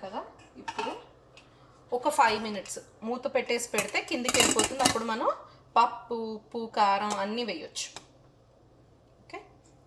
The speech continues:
ఇప్పుడు ఒక ఫైవ్ మినిట్స్ వదిలేద్దాం. So, ఒక ఫైవ్ మినిట్స్ అయింది, మూత తీసాను. పైన ఉన్నది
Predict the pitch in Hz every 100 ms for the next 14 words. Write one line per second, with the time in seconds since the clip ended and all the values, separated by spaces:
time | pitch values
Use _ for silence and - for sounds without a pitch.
0 | - 196 196 196 294 415 240 190 196 202
1 | - 180 - - - - - - - _
2 | - - - - _ _ - - - _
3 | - - - - - - _ - - -
4 | - - - - - 254 254 269 240 208
5 | 214 226 240 - 220 202 196 247 466 -
6 | - - - - - 202 202 214 220 214
7 | 214 196 226 415 - 214 202 208 202 196